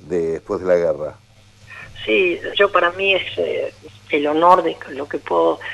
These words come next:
Speaker 2: decir es que, eh, de colegios, me decía que, que, que la, eh, la pasan y la analizan a la letra,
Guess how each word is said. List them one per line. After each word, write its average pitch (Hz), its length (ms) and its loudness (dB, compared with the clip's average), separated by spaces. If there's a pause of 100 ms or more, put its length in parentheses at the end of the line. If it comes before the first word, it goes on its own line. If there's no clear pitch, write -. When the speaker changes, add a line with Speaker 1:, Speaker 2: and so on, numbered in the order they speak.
(240)
Speaker 2:
decir 160 400 -2
es - 80 -4
que, 147 220 -2 (400)
eh, 143 420 -4 (100)
de 147 120 0
colegios, 180 720 2
me 151 100 -4
decía 147 260 -4
que, 151 260 -4 (100)
que, 127 320 -16 (100)
que 147 120 -2
la, 143 120 -2 (120)
eh, 139 440 -6
la 143 120 0
pasan 165 420 4
y 143 80 -6
la 135 120 -4
analizan 147 580 -8
a 147 80 -8
la 139 120 -4
letra, 170 440 4